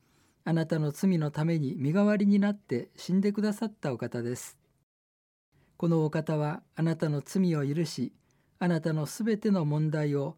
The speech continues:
解決できる全能者です。私たちの人生にはたくさんの試練と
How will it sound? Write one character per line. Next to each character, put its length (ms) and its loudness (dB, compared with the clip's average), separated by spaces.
解 240 0
決 260 -6
で 140 -4
き 140 -2
る 220 -2
全 280 2
能 140 2
者 160 -4
で 160 -6
す。 260 -18
私 280 0
た 140 0
ち 100 0
の 140 2
人 220 2
生 220 0
に 120 0
は 240 -4
た 140 -6
く 80 -14
さ 200 -2
ん 120 4
の 120 0
試 160 -2
練 220 0
と 300 -6